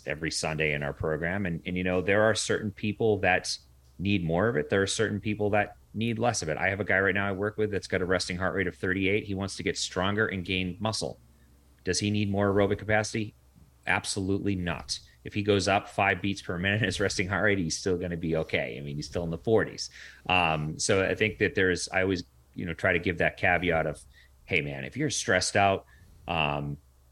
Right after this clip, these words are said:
you know, and everything has just been the shit in your life, maybe you, you need to reset." Where we do an actual full deload week. Um,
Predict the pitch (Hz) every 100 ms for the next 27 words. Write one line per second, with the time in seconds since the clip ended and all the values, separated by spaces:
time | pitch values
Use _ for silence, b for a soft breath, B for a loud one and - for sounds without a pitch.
0 | _ - 87 87 87 110 110 104 90 85
1 | 85 - 82 76 - - - - - -
2 | - 117 113 98 87 90 98 98 - 92
3 | 113 110 98 90 90 90 82 85 82 78
4 | 90 90 80 65 82 110 110 90 110 107
5 | 90 b b b - 98 92 - 107 -
6 | 101 95 87 85 92 87 80 78 76 80
7 | 57 - - - 85 78 73